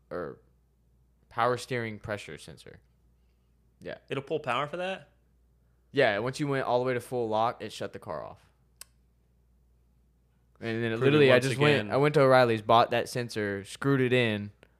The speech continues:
Speaker 1: really, 'cause it's literally, it's like, you can get right to it. It's no big deal.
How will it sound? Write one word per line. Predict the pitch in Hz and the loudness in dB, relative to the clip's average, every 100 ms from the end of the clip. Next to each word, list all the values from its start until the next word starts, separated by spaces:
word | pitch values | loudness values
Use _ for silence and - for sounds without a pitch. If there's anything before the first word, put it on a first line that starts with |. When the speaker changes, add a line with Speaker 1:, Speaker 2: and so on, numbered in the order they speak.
| _ | _
Speaker 1:
really, | 113 104 | -6 -4
'cause | 131 117 | -6 -8
it's | 110 - | -8 -4
literally, | 139 120 104 98 | -4 -4 -6 -6
it's | 113 120 | -8 -12
like, | 104 | -12
you | 127 | -10
can | 147 110 | -8 -6
get | 117 | -6
right | - 92 - | -6 -10 -8
to | 113 | -8
it. | 87 90 - | -8 -12 -18
It's | - | -14
no | 107 | -12
big | 95 85 | -10 -6
deal. | 104 101 | -4 -4